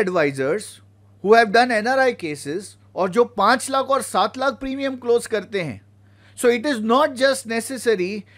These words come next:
कि हमें लगता है, क्योंकि अभी तक हमारी जो आदत है ना,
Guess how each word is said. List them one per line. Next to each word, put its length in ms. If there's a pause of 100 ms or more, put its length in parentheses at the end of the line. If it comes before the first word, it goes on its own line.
(140)
कि 120
हमें 360
लगता 540
है, 160
क्योंकि 260
अभी 440
तक 240 (100)
हमारी 360
जो 140
आदत 460
है 100
ना, 200